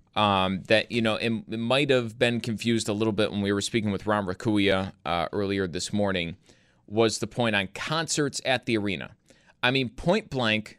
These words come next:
what you need to know, after the thirty-first, and really starting with every event at the arena or the stadium from here on out,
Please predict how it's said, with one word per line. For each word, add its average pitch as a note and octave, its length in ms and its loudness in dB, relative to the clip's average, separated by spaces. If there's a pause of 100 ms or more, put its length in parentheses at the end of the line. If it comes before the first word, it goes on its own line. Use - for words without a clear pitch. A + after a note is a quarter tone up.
what C3+ 220 -2
you C#3+ 80 0
need C3 160 -2
to A2 100 -4
know, E2 300 -4 (200)
after C#3+ 480 0
the A2 200 -4
thirty-first, C#3+ 880 -2 (320)
and A#2+ 200 2
really F#3 220 6
starting C#3 460 2
with A2 240 -4
every C3 500 0 (400)
event A#2 400 2 (380)
at A#2 260 0
the G#2+ 140 2
arena G#2+ 340 2
or A2+ 240 0
the F#2+ 80 -6
stadium F#2 720 0 (240)
from G#2+ 220 2
here C#3 280 2
on G#2+ 180 2
out, D#2 260 0